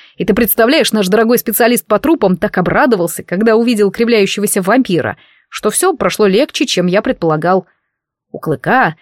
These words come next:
как оказалось, есть свои наработки для кровососущих тварей». «Ему бы патент оформить», заметил Рассел. Клык и в самом деле талант, самородок,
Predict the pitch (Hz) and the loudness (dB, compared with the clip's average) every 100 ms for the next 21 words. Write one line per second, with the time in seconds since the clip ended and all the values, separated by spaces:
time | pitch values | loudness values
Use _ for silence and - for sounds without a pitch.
0 | _ - 202 240 233 220 254 202 - 240 | _ -6 -2 0 2 2 2 0 -2 -2
1 | - - 196 277 226 143 139 185 196 294 | -2 -4 0 2 2 -2 -2 0 0 -2
2 | - 214 196 214 226 214 208 202 233 - | -2 -2 0 -2 -2 -2 -2 -2 -2 -2
3 | - 190 180 160 - - _ _ _ _ | -4 -2 -2 0 -4 -12 _ _ _ _
4 | _ _ _ _ 165 156 202 247 - 214 | _ _ _ _ -6 -2 2 0 0 -2
5 | 170 202 214 - 226 165 156 - _ - | 0 -2 -2 0 0 0 -4 -12 _ -6
6 | 170 190 160 185 185 151 - - - _ | 0 0 0 0 0 -2 -6 -8 -14 _
7 | _ _ _ _ _ _ - 247 311 262 | _ _ _ _ _ _ -4 -2 -2 -2
8 | 262 - 240 262 240 226 208 208 202 190 | -4 -2 0 2 2 2 2 2 0 0
9 | 214 185 156 - 165 170 254 190 135 | 2 0 -2 -4 -2 0 0 0 -4